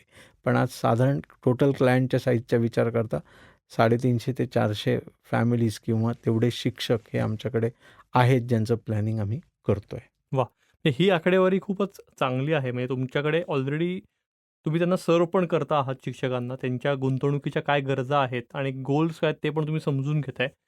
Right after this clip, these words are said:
Speaker 2: त्यामुळे या कार्यक्रमातनं तो व्हॉल्यूम आणखी वाढेल असंच शक्यता आहे.
Speaker 1: So म्हणूनच मी मगाशी जसं म्हणालो निरंजन मी, की कार्यक्रम शिक्षकांचे इन्व्हेस्टर अवेअरनेस प्रोग्राम घेतले,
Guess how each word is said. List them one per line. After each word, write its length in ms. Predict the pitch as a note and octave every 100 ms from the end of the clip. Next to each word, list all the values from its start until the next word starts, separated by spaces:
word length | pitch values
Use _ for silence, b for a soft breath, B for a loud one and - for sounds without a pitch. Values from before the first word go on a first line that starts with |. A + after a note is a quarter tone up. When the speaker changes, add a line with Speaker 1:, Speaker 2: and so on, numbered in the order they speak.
| _ _ _
Speaker 2:
त्यामुळे 280 | C3+ C#3+ D#3+
या 60 |
कार्यक्रमातनं 720 | D#3+ C#3+ C#3 C#3 D#3 D#3 E3+ E3
तो 140 | E3 E3
व्हॉल्यूम 360 | D#3 C3+ D3+
आणखी 240 | D3+ C3+ E3
वाढेल 360 | D3 C3+ C#3+
असंच 240 | D3 C#3 D3 - A3+
शक्यता 400 | - C3+ C3 B2+
आहे. 200 | A#2 A#2+ - -
Speaker 1:
So 120 | F3+
म्हणूनच 340 | E3 F3 G3 F#3+
मी 120 | F#3
मगाशी 580 | F3+ - F3 D3 D3+ D#3+
जसं 260 | D#3 C#3 D3+
म्हणालो 400 | C3+ B2+ B2+ A2+
निरंजन 480 | A2 G#2+ G#2+ G#2+ A#2
मी, 120 | B2+
की 160 | -
कार्यक्रम 600 | - - B2+ C3+ - C#3 C3
शिक्षकांचे 840 | C3+ - C#3+ C#3+ C#3 C3 C3 D3+
इन्व्हेस्टर 500 | D3 C3 C3 B2 C3+
अवेअरनेस 400 | C3 B2+ B2+ B2
प्रोग्राम 420 | - B2 A#2 A#2
घेतले, 320 | G#2+ G2+ -